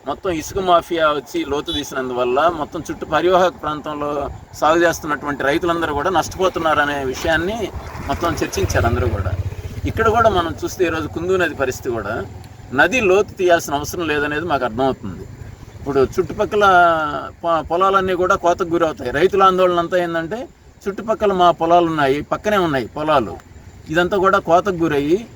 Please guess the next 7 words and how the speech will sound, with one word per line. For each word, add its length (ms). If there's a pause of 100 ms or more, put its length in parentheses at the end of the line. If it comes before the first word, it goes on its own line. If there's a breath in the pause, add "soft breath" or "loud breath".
మేము 200
తీవ్రంగా 400
నష్టపోతాము, 840 (380)
కనుక 480 (420)
ఈ 500
లోతు 300
తీసి 540